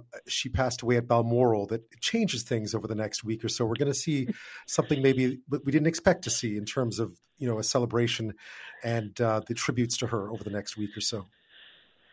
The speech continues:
Speaker 2: Yeah, I mean, so they've been planning for this a long time, royal officials. Um, the Queen has been involved. The Queen signed off on it. Um, the plan is called London Bridge. Um, and <laughs> they, they name them all after bridges.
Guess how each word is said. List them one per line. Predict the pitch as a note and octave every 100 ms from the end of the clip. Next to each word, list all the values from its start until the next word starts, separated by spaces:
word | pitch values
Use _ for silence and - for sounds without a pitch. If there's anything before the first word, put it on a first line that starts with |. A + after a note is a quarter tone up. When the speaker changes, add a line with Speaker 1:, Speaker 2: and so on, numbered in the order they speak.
| - - - -
Speaker 2:
Yeah, | C4 A#3+ -
I |
mean, | A#3+ A#3 - - - _ - - - -
so | A#3+ A#3 A#3 G#3
they've | A#3 A#3 A3+
been | G#3
planning | G3 F#3+ E3+ D#3
for | -
this | C#3+ - -
a | E3
long | D3 C#3+
time, | C#3 C3+ - - _
royal | E3 D#3 D3
officials. | - D3+ - - - - -
Um, | F3 E3+ E3+ D#3+
the | E3+
Queen | - F3
has | E3+
been | F#3+
involved. | E3+ E3 D#3+ E3
The | - -
Queen | E3 D#3
signed | E3 D3+
off | C#3+ C#3+
on | E3+ D#3
it. | F#3 - - - - _
Um, | F#3 F3 E3+
the | F3
plan | - F#3+ F3
is | -
called | F#3+ E3
London | F3 E3 E3 E3
Bridge. | D3+ D3+ G3 - - - -
Um, | F3 E3+ E3+ E3 E3+ - - - - - F3
and | F#3+ G3+ - - -
<laughs> | - _
they, | G3+ F3+ -
they | F#3
name | F#3 G3
them | G3
all | F#3+ F#3
after | F#3 F3+
bridges. | E3 D#3+ - D3+